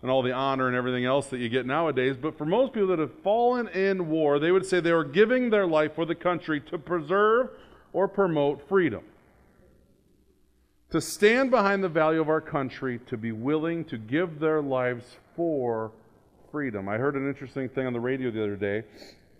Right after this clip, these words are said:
a-, and one of the guys on the radio had stated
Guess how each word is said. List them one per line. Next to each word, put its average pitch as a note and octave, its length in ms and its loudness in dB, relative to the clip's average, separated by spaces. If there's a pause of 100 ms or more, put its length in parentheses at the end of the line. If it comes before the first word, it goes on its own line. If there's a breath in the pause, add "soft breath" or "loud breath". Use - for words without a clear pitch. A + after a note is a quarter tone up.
(560)
a-, A#2 180 -6
and A#2+ 160 0
one C#3+ 140 2
of C#3 80 0
the C3+ 60 0
guys B2 460 2
on B2 140 -4
the A#2 80 0
radio B2+ 380 0
had A2 180 -6
stated A2+ 540 0